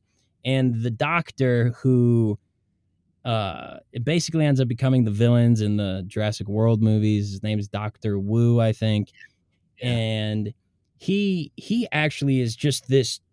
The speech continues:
Speaker 1: genetic engineering genius,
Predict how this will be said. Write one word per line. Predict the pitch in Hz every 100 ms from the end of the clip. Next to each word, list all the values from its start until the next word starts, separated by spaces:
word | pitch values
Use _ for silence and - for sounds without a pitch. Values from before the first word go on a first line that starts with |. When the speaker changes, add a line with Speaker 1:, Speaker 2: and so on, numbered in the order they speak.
| _ -
Speaker 1:
genetic | 117 131 143 143 143 165 180 123 - -
engineering | 147 151 135 139 135 135 131 120
genius, | 101 123 143 123 90 - - -